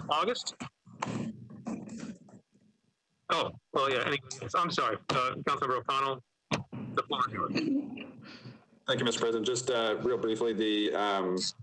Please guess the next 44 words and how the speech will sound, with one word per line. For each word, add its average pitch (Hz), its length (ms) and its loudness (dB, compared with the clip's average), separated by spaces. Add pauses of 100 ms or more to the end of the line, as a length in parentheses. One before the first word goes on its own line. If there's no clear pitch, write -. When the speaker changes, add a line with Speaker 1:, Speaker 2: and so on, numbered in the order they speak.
Speaker 2:
this 123 200 2
one 110 300 2
needs 107 320 2
to - 140 2
track 104 340 0 (160)
back 104 300 2
with 101 220 2
another 98 580 4 (180)
text - 300 0
amendment 107 340 2
that's 95 180 2
coming 104 300 2
soon, 110 480 2
just 95 280 0
to, 98 260 4 (100)
to 92 160 2
have 95 240 2 (400)
the 95 220 4
bills 92 340 2
work 92 220 0
together, 85 440 2
'cause 80 200 -2
they're 80 100 0
kind 85 240 0
of, 82 180 0 (140)
uh, 80 380 2 (640)
in 101 580 2
tandem. 80 400 2
So 82 360 2
just 85 280 0
waiting 92 380 2
for 95 100 2
those 92 240 2
to 87 120 0
track, 95 440 0
and 85 100 0
that's - 440 0
just 87 260 -2
basically 90 340 2
just 90 220 0
a 95 40 4
scheduling 82 500 0
deferral. 85 360 0
Thanks. - 320 -2